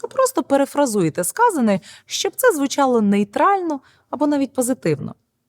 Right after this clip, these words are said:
В цьому і полягає техніка перефразування. Витончений, але потужний спосіб розрядити напругу, прояснити значення почутого та спрямувати розмову в більш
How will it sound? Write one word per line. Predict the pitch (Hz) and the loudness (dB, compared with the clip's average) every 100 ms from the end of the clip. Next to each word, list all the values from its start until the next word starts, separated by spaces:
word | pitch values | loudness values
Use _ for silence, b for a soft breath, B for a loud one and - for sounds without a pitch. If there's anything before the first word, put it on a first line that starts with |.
| _ B B | _ B B
В | |
цьому | - 254 247 | -2 2 2
і | |
полягає | 240 226 226 208 | 2 0 0 -2
техніка | - 143 - 135 143 | -2 -6 -8 -8 -8
перефразування. | 147 139 160 143 147 143 - - b b b _ | -10 -8 -6 -6 -4 -4 -6 -12 b b b _
Витончений, | 131 120 156 202 320 339 359 359 359 - | -6 -2 -2 0 -2 -2 -4 -4 -6 -8
але | 170 170 | -4 -4
потужний | - 175 160 _ 247 240 175 151 139 | -6 -8 -8 _ 0 2 2 -2 -4
спосіб | - - 170 254 - 269 | -4 -6 -4 -2 -4 -6
розрядити | 170 147 147 127 - | -6 -6 -6 -6 -4
напругу, | 175 165 - 147 127 - B B B | -4 -6 -4 -4 -4 -8 B B B
прояснити | - 294 359 - 262 190 156 | -2 0 0 -2 -2 -2 -4
значення | 147 170 - 156 147 | -2 -4 -4 -6 -6
почутого | - 202 381 427 311 254 - _ | -6 -4 -2 0 -2 -4 -6 _
та | 247 359 | 0 2
спрямувати | 466 - 220 196 170 185 180 | 0 -4 -2 -2 0 -2 -2
розмову | 160 151 151 202 320 285 | -2 -2 -2 -2 0 -2
в | 151 | -4
більш | 139 190 285 - | -4 0 0 -4